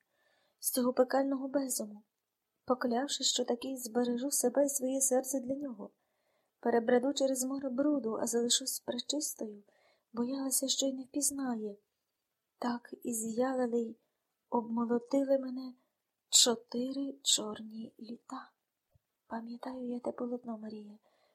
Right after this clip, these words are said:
і шила з нього татові сорочку, а мамі спідницю з бирками. Те, що зосталось мені на плаття, пустила на своє малювання. Скрушно відказує Катерина і розминає затерплі на записку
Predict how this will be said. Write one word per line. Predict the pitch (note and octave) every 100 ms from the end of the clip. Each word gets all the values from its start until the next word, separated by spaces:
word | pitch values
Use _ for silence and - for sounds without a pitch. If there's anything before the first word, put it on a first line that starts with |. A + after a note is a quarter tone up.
| _ -
і |
шила | A#3+ - C#4+ C#4+
з | C4+
нього | C4+ C4+
татові | C4 C4+ C4
сорочку, | - C#4+ D4+ D4+ -
а | A3
мамі | A#3+ C#4 C4+ B3+
спідницю | - - B3 C#4 D#4+ D#4
з | G#3+
бирками. | G3+ G#3 G#3 - G#3+ A3 _
Те, | - D#4
що | D4+ C4
зосталось | B3 B3 C4+ C4+ C4+
мені | C4 B3+ C4+
на |
плаття, | C4 C4+ A#3+ - G#3+ - _ _ _ _
пустила | - C4 - C#4 C4+
на | C4
своє | C4 - C4
малювання. | C4+ C4+ C#4 A#3 G#3 G#3 G#3+ _ _ _ _ _ _
Скрушно | - - A#3+ A#3 A#3 G#3+
відказує | G#3 - A3 G#3
Катерина | G3+ G#3 G#3+ A3 C#4+ B3+
і | A3
розминає | A3 A3+ A3+ C4 C4+ B3+ _ _ _ _
затерплі | - A#3 A#3+ - C4+ D4 - C#4
на | C4
записку | B3 - G#3 - A3+ - A#3 A3+